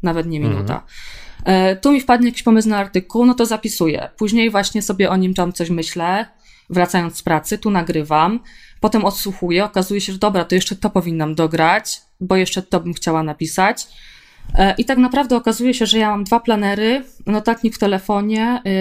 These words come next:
Speaker 1: y, te nagrania. <laughs> I jak zaczynam to wszystko kumulować, e, to tak naprawdę pojawia mi się, y,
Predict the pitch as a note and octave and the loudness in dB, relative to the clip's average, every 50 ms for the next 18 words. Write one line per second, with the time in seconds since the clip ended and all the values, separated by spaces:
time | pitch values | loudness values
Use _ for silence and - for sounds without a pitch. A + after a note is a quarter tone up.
0 | F#3+ F#3+ G3 G3 - A3 G#3 G3+ F#3+ F#3+ G3 G3+ G3+ G3 G3 G3+ A3+ B3+ D4 C4 | 0 -2 -4 -4 -2 -2 0 0 0 0 2 2 2 0 0 0 0 0 0 0
1 | - - - - - - - - - - - - - - - - - - - A3+ | -2 -10 -16 -16 -18 -20 -20 -18 -10 -6 -6 -6 -6 -8 -12 -16 -14 0 2 4
2 | A3 A3 A3 A#3+ A#3+ - D4+ E4 C#4 B3+ C4 A#3 - - B3 - - A#3+ B3 - | 4 4 2 -2 0 2 2 2 2 2 0 -2 -6 -6 -6 0 -2 -2 0 0
3 | G#3+ G3+ G#3 G3+ F#3 F3 F3 G#3 B3 D#4 - - - _ _ _ _ _ _ _ | -4 -2 -2 -2 -4 0 2 2 2 2 2 -2 -12 _ _ _ _ _ _ _
4 | - - - - G3+ - - _ _ _ _ _ _ _ _ _ _ _ _ _ | -2 0 2 2 2 -2 -4 _ _ _ _ _ _ _ _ _ _ _ _ _
5 | _ _ - F3+ F#3+ - C#4 - - F#4 E4+ F4+ F4 - C#4 C#4 C4+ - D#4 - | _ _ -2 -2 -2 -2 -2 -2 0 0 0 0 0 0 0 0 2 0 0 2
6 | C4+ C4 C4 C4 B3+ C4+ C4 B3+ B3 B3 - B3+ B3+ B3+ B3+ A#3+ - A3+ A#3 A#3 | 2 2 2 2 2 2 4 4 2 2 2 2 4 4 2 0 0 -4 -6 -6